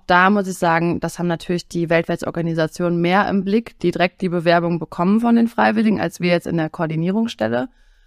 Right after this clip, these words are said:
Aber wenn man weltwärts gehen möchte, dann schafft man das auch. Also junge Leute, die motiviert sind, einen Freiwilligendienst im Ausland zu machen,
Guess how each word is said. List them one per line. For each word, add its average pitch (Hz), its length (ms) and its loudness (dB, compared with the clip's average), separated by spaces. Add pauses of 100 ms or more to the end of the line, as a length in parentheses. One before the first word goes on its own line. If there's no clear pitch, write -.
(300)
Aber 185 720 2 (1000)
wenn 190 520 2 (100)
man 180 320 2
weltwärts 180 360 0
gehen 165 180 -4
möchte, 196 560 0 (160)
dann 175 140 -4
schafft - 340 -6
man 151 120 0
das 147 160 -4
auch. - 360 -6 (480)
Also 170 580 2 (100)
junge 233 380 2
Leute, 208 340 4
die 190 120 0
motiviert 190 560 0
sind, 190 320 0
einen 180 180 -2
Freiwilligendienst 185 720 0
im 175 80 0
Ausland 180 340 0
zu - 100 -8
machen, 196 400 0